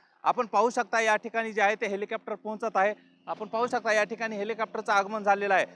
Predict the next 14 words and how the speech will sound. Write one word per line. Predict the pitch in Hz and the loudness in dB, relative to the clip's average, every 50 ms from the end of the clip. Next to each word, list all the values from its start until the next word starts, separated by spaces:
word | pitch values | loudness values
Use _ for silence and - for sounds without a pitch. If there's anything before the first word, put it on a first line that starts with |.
| - - - | -14 -2 2
लातूर | 170 180 196 - 262 247 | 4 4 4 2 -2 -4
जिल्ह्यामध्ये | 220 240 240 233 226 233 208 240 233 | -4 0 2 2 0 2 0 -2 -2
संतांच्या | - 214 208 208 190 233 226 226 214 233 | 0 -2 -4 -2 0 -2 -2 0 -2 -2
पादुका | 220 - 208 202 196 220 233 - 220 196 - - - _ - - | 0 4 2 2 4 2 2 4 6 6 6 4 -2 _ -10 -2
हे | 190 214 226 | 0 0 2
जे | 190 233 | 4 4
आहे, | 214 214 233 233 | 6 6 6 4
ते | 190 233 226 214 | 2 2 2 4
या | 214 214 | 4 4
ठिकाणी | 214 240 214 226 226 220 | 4 0 -4 -4 -4 -2
हेलिकॉप्टरच्या | 214 208 220 226 - 233 208 202 226 214 226 208 | -2 -2 -2 0 -2 -2 -4 -4 -6 -4 -2 0
माध्यमातून | 208 202 196 214 214 214 208 208 226 220 | 0 -2 -2 -2 -2 -4 -2 0 -2 -2
पोहोचलेले | - - 196 202 208 - 233 240 233 226 | -2 0 -2 -2 -2 -2 -2 -2 4 6
आहेत. | 226 214 233 240 | 8 8 8 8